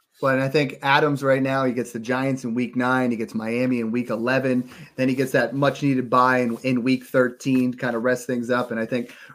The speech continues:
rest of the season between those two guys, you know, Stafford's banged up with the thumb injury. Davante Adams is, you know, has Jimmy Garoppolo behind him.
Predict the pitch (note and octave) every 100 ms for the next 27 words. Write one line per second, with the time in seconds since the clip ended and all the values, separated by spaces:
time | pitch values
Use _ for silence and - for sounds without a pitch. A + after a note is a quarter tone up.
0 | - C3+ E3 E3 D3 F#3 F3+ E3+ D3 C#3+
1 | F#3+ G#3 F3+ D#3 D#3 C3+ C3 B2 A#2+ A#2+
2 | - _ _ _ - C3+ C3 B2+ - D#3+
3 | D#3+ D#3+ E3+ D3+ C3+ D3 D3 C#3+ D3+ D#3
4 | C3+ B2+ A#2 - D3 D3 D3 C#3+ C#3+ C#3+
5 | B2+ B2 C3 C3 B2+ C3+ C#3 B2+ A#2+ A2
6 | - - - _ C3 C3 A#2 A#2+ B2+ C3
7 | B2+ C#3+ C3 B2+ C3 C3+ C3+ C3+ C3+ C3
8 | B2 B2+ C3 B2+ B2+